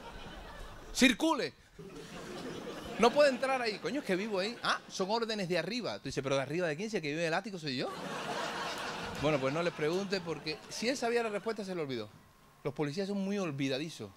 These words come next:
¿No te fijas que tienen que ponerse a recordar hasta cómo saludarte? Hacen así.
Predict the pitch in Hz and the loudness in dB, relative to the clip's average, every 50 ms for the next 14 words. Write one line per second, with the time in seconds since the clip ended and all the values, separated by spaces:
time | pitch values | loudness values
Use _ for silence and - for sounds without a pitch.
0 | - - - - - - - - - - - 185 233 214 190 247 254 233 196 180 | -20 -20 -18 -12 -8 -8 -6 -6 -6 -4 -2 0 2 2 2 2 0 2 0 -2
1 | 175 180 214 226 220 202 - 185 165 156 165 196 202 196 214 202 180 180 160 165 | -4 -2 -2 -2 -2 0 0 -2 0 0 -2 -2 0 0 0 2 2 2 2 2
2 | 160 165 190 202 196 175 156 - 160 151 - 196 214 196 - - 156 135 131 127 | 0 2 2 0 0 -2 -4 -6 -8 -4 -2 -2 -2 -2 0 0 0 2 2 2
3 | 135 156 - - 320 302 - - - - - - - - - - - - - - | 2 0 -2 -12 -12 -12 -14 -20 -20 -20 -20 -20 -20 -20 -20 -20 -20 -20 -14 -6
4 | - 143 151 160 156 160 185 196 | -4 -4 -2 -2 -2 -2 -4 -6